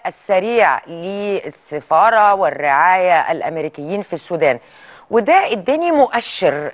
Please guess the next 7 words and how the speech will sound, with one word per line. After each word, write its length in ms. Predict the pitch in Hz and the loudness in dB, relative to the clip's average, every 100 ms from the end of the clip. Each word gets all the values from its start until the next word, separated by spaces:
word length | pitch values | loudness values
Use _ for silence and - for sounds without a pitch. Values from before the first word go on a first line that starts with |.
| - | -6
خليني 360 | 185 208 226 | -4 -2 0
أقول 380 | 202 190 226 220 - _ - - 254 | 0 0 -2 -2 -8 _ -20 -4 0
إنه، 500 | 262 262 254 247 240 - | 0 2 4 4 2 0
آه، 240 | 208 - | 0 2
الرؤية 400 | 220 269 311 262 | 4 4 4 0
الأمريكية 1000 | 247 - 226 226 208 226 220 214 254 - - | -2 -4 -4 -4 -4 -4 -2 0 0 -2 -8
إنه 460 | 233 233 226 220 | -6 -2 -2 -2